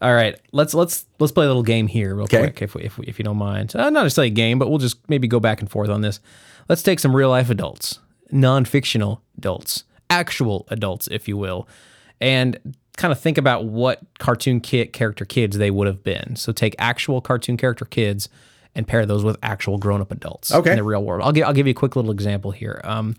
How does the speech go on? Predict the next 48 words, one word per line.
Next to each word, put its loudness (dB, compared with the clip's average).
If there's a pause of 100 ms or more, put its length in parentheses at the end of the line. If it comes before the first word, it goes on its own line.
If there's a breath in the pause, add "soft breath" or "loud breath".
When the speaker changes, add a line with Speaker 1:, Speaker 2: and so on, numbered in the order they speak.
(760 loud breath)
Speaker 1:
which 4
is 2
probably, 2
I 0
think, -4
the -4
best -2
out 0
of, -6
out -4
of -4
this -6
whole -2
list. -4
So -2
I'm -2
gonna -2
lead, -2
<laughs> -20
I'm 2
not 4
gonna 2
bury 2
the -4
lead -2
here. -4 (460 soft breath)
I 2
feel 2 (400 soft breath)
that 0
Elizabeth 2
Warren 2
was 0
Lisa -2
Simpson. -8 (1120)
Speaker 2:
That's 4
pretty 2
good. 2
Speaker 1:
It's 2
pretty 4
good, 6
isn't 4
it? 4
Speaker 2:
Yeah. 8
Speaker 1:
And 6
that's 2
not 4
even, 4
like, 0